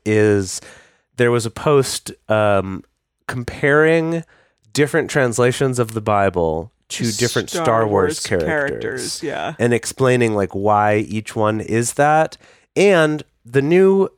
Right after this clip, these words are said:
Speaker 1: w-, the, I'm sorry, the World English Bible was not on that list 'cause it's not that <laughs> famous of a translation.
Speaker 2: No.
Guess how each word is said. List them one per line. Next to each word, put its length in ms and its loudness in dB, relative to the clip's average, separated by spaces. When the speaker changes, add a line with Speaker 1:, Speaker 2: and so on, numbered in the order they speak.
Speaker 1:
w-, 260 -6
the, 200 2
I'm 160 2
sorry, 180 4
the 80 2
World 340 4
English 320 2
Bible 380 0
was 180 -2
not 300 0
on 160 -2
that 200 -4
list 440 -12
'cause 260 -8
it's 160 -6
not 180 0
that 140 0
<laughs> 120 -10
famous 300 -2
of 120 -2
a 40 -2
translation. 680 0
Speaker 2:
No. 140 -10